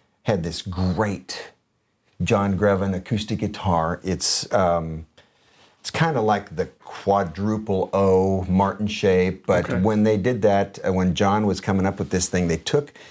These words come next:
Speaker 1: the F-hole sides from the old Martin F-hole guitars, and they put just a slightly arch in the, in the back and a flat top and a round hole, and that was their, that was their guitar. I think Martin came out with the M series,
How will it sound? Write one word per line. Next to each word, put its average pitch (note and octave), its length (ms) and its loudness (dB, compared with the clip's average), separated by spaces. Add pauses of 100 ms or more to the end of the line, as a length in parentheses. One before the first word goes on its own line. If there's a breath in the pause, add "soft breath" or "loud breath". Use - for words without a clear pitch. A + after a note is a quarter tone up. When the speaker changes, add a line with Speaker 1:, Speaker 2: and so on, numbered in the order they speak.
(200 loud breath)
Speaker 1:
the E2+ 380 0
F-hole G#2 720 0
sides F2 760 -2
from E2+ 240 -4
the E2 100 -2
old E2 200 0
Martin F2+ 400 0
F-hole E2+ 480 -2
guitars, - 640 -6 (320 loud breath)
and G2+ 100 2
they D#3 60 4
put - 260 -2
just - 240 -6
a F#2 80 -8
slightly C#4 1080 0
arch C3 400 0
in A2+ 180 -2
the, G#2+ 180 0
in G2 180 2
the F2+ 80 4
back E2 560 -2 (300 loud breath)
and E2 120 0
a C#2+ 60 -2
flat - 340 0
top E2+ 220 -4
and E2+ 100 -4
a - 40 -4
round D#2+ 240 -4
hole, E2 220 -2
and D#2 140 -4
that - 200 -4
was F2 240 -4
their, E2+ 360 0 (440 loud breath)
that - 120 0
was F#2 180 -2
their F#2 200 2
guitar. F2 380 0
I F2+ 80 -2
think C#3+ 220 -4
Martin G#2 280 0
came G2+ 220 0
out F#2 180 0
with F2 140 -4
the F#2 180 -4
M G2 220 2
series, C#3+ 720 -2